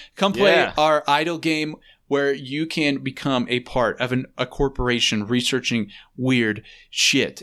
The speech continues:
Speaker 1: Find out what that weird shit is, get more involved with that weird shit, and in the, in the process, uh, gain a chance to win some real world prizes. We do giveaways every three weeks.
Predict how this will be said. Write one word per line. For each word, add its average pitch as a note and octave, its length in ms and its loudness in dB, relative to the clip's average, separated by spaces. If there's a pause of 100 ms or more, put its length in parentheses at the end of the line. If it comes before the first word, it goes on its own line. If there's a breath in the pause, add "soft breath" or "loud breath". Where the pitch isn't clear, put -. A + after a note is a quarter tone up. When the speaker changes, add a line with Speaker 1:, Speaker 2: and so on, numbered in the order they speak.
(140)
Speaker 1:
Find D#3+ 320 0
out E3 160 2
what D#3 180 0
that C#3+ 140 0
weird C#3+ 240 -2
shit C#3+ 240 0
is, C3+ 300 0 (300 soft breath)
get C#3+ 200 0
more D3 260 2
involved E3 460 0
with D#3+ 140 -4
that C#3 240 0
weird C3 240 -4
shit, B2+ 420 0
and D#3 220 0
in F3+ 100 0
the, D#3+ 280 -2
in F#3+ 180 0
the D3 220 -4 (160)
process, G#3 840 0 (480 loud breath)
uh, C3 240 2
gain C#3 320 0
a C3+ 40 0
chance B2+ 460 -2 (300 soft breath)
to B2+ 400 0
win C#3 240 -2
some B2 260 -2
real C3 240 0
world C3 280 -2
prizes. A2+ 420 -4
We A2+ 60 -8
do A2 120 -8
giveaways A2+ 380 -2
every A#2 160 -2
three A#2+ 160 -4
weeks. D#4+ 400 0